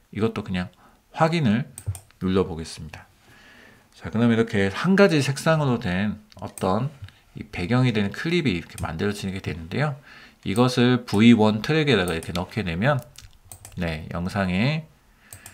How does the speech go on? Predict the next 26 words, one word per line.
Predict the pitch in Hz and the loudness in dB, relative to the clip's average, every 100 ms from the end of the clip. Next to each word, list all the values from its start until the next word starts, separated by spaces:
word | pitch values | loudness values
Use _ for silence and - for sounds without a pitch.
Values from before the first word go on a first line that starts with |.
| - - - - | -20 -20 -20 -14
어, | 90 87 | -12 -8
녹색 | 95 - 120 - | -8 -2 -2 2
배경이 | 107 104 101 | 2 2 -2
제거가 | - 90 95 95 | -6 -4 -2 -2
된 | 90 87 | -4 -6
것이 | 87 85 - 147 139 | -6 -6 -2 -2 -2
이제 | 90 85 | -4 -4
이렇게 | 80 - 90 | -6 -8 -10
적용이 | - 95 98 | -6 -4 -4
된 | 85 87 | -4 -8
것을 | 87 104 - | -6 -8 -2
볼 | 107 | -2
수가 | - 87 | -2 -6
있습니다. | - - 78 - - - _ - - - - - | -6 -12 -12 -12 -14 -18 _ -20 -20 -20 -18 -6
에, | 90 | -4
마찬가지로 | 90 104 165 165 110 98 131 - - | -4 -2 0 0 0 0 -4 -4 -12
뭐 | - - | -14 -8
이런, | 92 104 110 135 - _ _ _ _ _ _ _ _ _ _ - _ - | -2 0 0 -2 -10 _ _ _ _ _ _ _ _ _ _ -20 _ -16
어, | - | -6
녹색으로 | 104 - 190 175 123 | -4 4 6 6 6
된 | 110 85 | 2 -4
소스가 | - 135 135 123 | -2 -2 0 0
있다면 | 85 - 85 104 120 - - - _ - | 0 -2 -4 0 -2 -4 -18 -20 _ -10
이건 | 90 123 117 | -4 0 0
역시 | 90 - - 98 117 151 - - - _ _ - | -2 -6 -4 -2 -2 -4 -8 -20 -20 _ _ -10
효과에서 | 127 - 135 101 92 127 165 190 | -10 0 2 2 0 0 0 -2